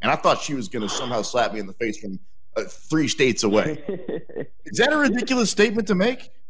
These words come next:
Speaker 2: Ooh, I mean, listen, n-, I, I wa-, I'm, like I said, I'm a huge Nets fan, so I, I followed Kevin Durant's return from, uh, the Achilles injury very, very, uh, closely. It's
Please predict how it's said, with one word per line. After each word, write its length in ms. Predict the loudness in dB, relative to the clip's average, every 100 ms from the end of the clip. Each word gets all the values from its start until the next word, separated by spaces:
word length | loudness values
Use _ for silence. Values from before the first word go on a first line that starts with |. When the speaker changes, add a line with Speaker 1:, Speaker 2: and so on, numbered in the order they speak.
| -10 -10 -10 -10 -10 -10 -10 -10 -12 -12 -12 -12 -12 -12 -8
Speaker 2:
Ooh, 260 | -6 -6 -6 -8 -10 -8
I 140 | -6 -4
mean, 400 | -4 -4 -6 -10 -6
listen, 640 | -6 -4 -6 -6 -8 -10
n-, 200 | -8 -8 -8 -8
I, 220 | -8 -8
I 260 | -8 -6 -4
wa-, 260 | -4 -6 -6
I'm, 200 | -8 -8
like 260 | -6 -6 -6
I 120 | -6
said, 140 | -6
I'm 120 | -6 -6
a 100 | -8
huge 260 | -10 -8 -6
Nets 180 | -6 -6
fan, 240 | -8 -8 -6
so 200 | -6 -6 -10 -12 -10
I, 240 | -8 -8 -8
I 160 | -8 -8 -6
followed 640 | -6 -4 -4 -4 -6 -10 -10
Kevin 220 | -8 -8
Durant's 300 | -6 -6 -6
return 480 | -10 -8 -6 -6 -8 -6
from, 200 | -6 -4
uh, 220 | -6 -8 -10 -12 -6
the 100 | -6
Achilles 560 | -4 -6 -4 -6 -8 -10
injury 380 | -10 -6 -6 -6 -6
very, 600 | -4 -4 -4 -4 -6 -8 -10 -12 -8
very, 380 | -6 -4 -4 -4
uh, 260 | -4 -6 -8
closely. 720 | -6 -4 -6 -6 -8 -6 -8 -10 -10 -10 -10 -10 -10 -8
It's 160 | -6